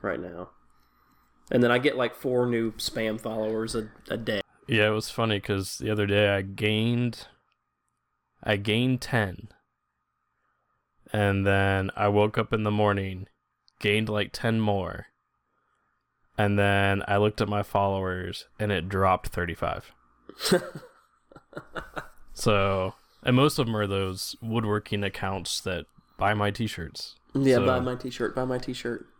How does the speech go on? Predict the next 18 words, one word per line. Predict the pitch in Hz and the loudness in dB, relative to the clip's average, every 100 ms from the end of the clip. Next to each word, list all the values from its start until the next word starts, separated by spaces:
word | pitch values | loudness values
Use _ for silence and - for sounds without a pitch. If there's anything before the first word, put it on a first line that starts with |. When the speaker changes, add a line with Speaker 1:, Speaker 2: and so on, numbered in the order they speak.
| - - | -8 -2
Speaker 2:
if | 113 | 2
I | 123 | 2
catch | - 127 135 - | 2 -2 -2 0
them, | 95 95 92 | 0 0 -2
I | 98 | -2
block | 98 101 98 - | 0 2 2 0
'em | 101 | -4
straight | - 104 | -2 -4
ahead | 92 98 95 104 107 - - | -2 0 0 -2 -6 -12 -8
so | - 92 90 | -2 0 0
it | 135 | 2
doesn't | 147 127 | 2 4
Speaker 1:
Mm-hmm. | 123 | 2
Speaker 2:
screw | 120 95 | 0 -4
up | 85 | -4
my | 95 | -4
number | 95 92 | -2 -2
later. | 92 95 98 104 | -2 0 0 0